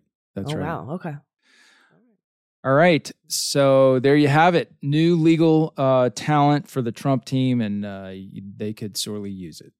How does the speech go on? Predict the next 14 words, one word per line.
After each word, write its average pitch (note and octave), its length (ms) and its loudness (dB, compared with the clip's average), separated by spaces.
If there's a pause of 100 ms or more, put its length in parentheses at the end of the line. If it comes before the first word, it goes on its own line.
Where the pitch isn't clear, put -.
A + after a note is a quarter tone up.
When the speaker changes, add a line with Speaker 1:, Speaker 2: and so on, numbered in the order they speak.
Speaker 2:
Yeah, D#3 200 -6
I'm, D#3 180 -8
I'm G3 200 -2
actually F#3+ 260 -2
surprised D3 720 -4 (320)
because F3 360 -4
honestly, G3 400 -2
this E3 200 -8
is D3+ 80 -8
gonna D#3 180 -6
be D#3 100 -6
their C3 180 -6
last C3 280 -10
case. B2+ 500 -10